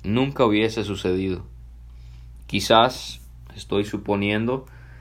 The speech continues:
el faraón pensó que las diez señales o plagas eran el límite del poder de el Dios de los israelitas,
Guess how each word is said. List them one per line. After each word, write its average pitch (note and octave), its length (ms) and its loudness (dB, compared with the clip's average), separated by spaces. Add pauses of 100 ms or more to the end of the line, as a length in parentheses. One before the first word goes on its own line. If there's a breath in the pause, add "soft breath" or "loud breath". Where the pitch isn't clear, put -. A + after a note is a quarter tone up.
(360 soft breath)
el G2+ 160 0
faraón A2 580 4
pensó A#2+ 500 4
que A2 140 2
las G2 420 -2
diez A2 680 2
señales A#2+ 880 0 (380)
o F2+ 160 -6
plagas A#2+ 640 4 (960 soft breath)
eran C#3 320 6
el A#2+ 140 4
límite C#3 480 4
del G2 180 2
poder A2 460 4
de F#2 460 0 (400)
el F#2 180 -2
Dios G#2+ 360 4
de G#2+ 80 2
los F#2+ 220 0
israelitas, F#2 760 -2